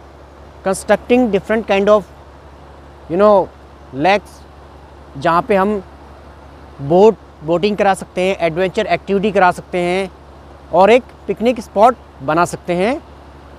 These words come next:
by consulting with the government। और जो state आपके local government, local authority है, उसके माध्यम से हम ये एक अपना एक idea रख सकते हैं, जिसका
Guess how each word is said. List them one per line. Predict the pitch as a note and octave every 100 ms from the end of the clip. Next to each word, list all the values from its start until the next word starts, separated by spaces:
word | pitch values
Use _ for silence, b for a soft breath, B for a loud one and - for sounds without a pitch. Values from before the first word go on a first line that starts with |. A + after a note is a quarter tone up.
| - - - - - - - - - - - - -
by | D3 G3 C#4+ B3+ - - - - - E3+
consulting | F3 - G3 G3 A#3
with | G3+
the | G3+
government। | E3+ E3 G#3+ C#4+ - - - - - - - - - -
और | D#3+ B3 C#4+ - -
जो | D3+ G3+ G#3+
state | G3+ - G#3 G#3+
आपके | G#3 G3 G#3 G#3
local | G3 F#3 G#3
government, | G3+ F#3+ F#3+ F#3+ E3+
local | F3+ G3
authority | G3 F3 E3 F#3
है, | F#3 C4+ - - - - - F3
उसके | - A3
माध्यम | F3+ E3 G3+ G3
से | G#3+
हम | G#3+ C#4+ - - - - - -
ये | E3+ A3+
एक | B3+ C4
अपना | A3 - A3+
एक | A#3 - - - -
idea | E3 G3 G#3+ A#3
रख | A3+ G3+ -
सकते | A3 - G3+
हैं, | F3 B3 F#4 - - - - - - - - - - - -
जिसका | F#3 - A3+ A#3+ A#3+